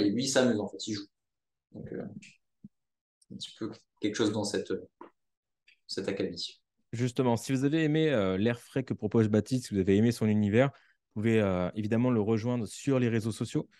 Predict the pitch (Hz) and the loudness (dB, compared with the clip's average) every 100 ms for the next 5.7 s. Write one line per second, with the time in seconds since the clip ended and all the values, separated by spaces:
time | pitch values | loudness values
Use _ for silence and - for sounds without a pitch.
0 | _ _ _ 104 98 98 92 101 - 107 | _ _ _ -2 4 4 4 0 0 0
1 | 110 104 92 85 82 90 - 92 98 95 | 2 2 2 0 0 -4 -6 -2 0 0
2 | 87 - 90 85 82 92 113 - 87 95 | -2 -4 -4 -2 -2 -2 -2 -2 0 4
3 | 123 117 120 113 - 98 92 92 - 98 | 6 6 2 0 -6 -8 -6 -8 -6 -6
4 | - 120 - - - 110 117 120 - 117 | -2 -2 -4 -2 2 4 6 4 6 6
5 | 107 104 - 110 107 131 | 8 6 4 0 2 2